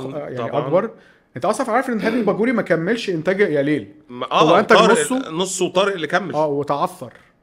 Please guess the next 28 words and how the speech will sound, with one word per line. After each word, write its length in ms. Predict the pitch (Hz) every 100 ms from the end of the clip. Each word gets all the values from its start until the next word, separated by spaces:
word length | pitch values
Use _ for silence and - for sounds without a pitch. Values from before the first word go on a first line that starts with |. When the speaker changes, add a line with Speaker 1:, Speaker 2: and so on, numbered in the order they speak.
| -
Speaker 2:
آه. 300 | 127 170 113 -
Speaker 1:
فطارق 460 | 135 156 190 190
عريان، 440 | 139 143 180 196 147
العريان 420 | 135 135 156 165
جه 100 | 156
كمل 420 | 165 143 120 107
يا 100 | 117
ليل. 180 | 113 104 _ -
Speaker 2:
بالظبط. 260 | 123 113 -
Speaker 1:
طارق 140 | 190
عريان 160 | 180 185
بقى 140 | 202
مسك 420 | 208 214 226 -
يا 200 | 170 160
غالي 200 | 151 202
عليا 220 | 190 180 202
كله 340 | 196 175 131
بقى 120 | 123 117
Speaker 2:
يا 20 |
Speaker 1:
من 60 | 120
Speaker 2:
غالي 120 | 165
Speaker 1:
تاني. 60 | 147
Speaker 2:
عليا 320 | 127 147 147
ده 200 | 120 135
مثلًا 400 | 139 143 139 135
Speaker 1:
مم. 220 | 143 101
Speaker 2:
هقول 320 | 104 107 123 127
لك، 180 | -